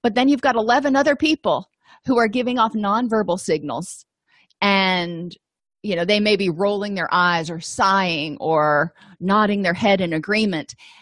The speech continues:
That's all communication. And it's hard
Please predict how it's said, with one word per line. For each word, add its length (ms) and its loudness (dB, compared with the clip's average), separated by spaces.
That's 280 0
all 200 4
communication. 1040 -4
And 560 -2
it's 180 -2
hard 560 0